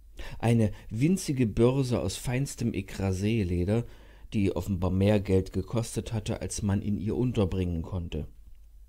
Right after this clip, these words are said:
Und ein flaches, rechteckiges Ding,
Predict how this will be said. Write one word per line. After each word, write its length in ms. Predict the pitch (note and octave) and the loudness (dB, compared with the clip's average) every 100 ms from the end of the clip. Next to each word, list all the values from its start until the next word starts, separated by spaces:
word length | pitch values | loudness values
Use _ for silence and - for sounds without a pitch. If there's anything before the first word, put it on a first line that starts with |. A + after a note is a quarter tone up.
| - - - - - - - | -20 -20 -20 -20 -20 -14 -2
Und 260 | B2 C#3 - - - - - - - - | 0 0 -4 -16 -18 -18 -20 -20 -20 -8
ein 560 | A#2 A2+ G#2+ G#2 G2 F#2+ - - - - - - - | -2 0 2 2 2 0 -8 -20 -20 -20 -20 -20 -12
flaches, 760 | - B2+ C#3+ D3 F2 - - - - - - - | 0 2 2 0 -4 -6 -12 -16 -20 -20 -18 -8
rechteckiges 960 | G2+ E3+ - - - B2 A#2+ G#2+ F#2+ - | -2 -2 -4 -6 -4 -4 -2 -2 -4 -4
Ding, 480 | A#2 B2+ D3+ D3 | 0 2 2 0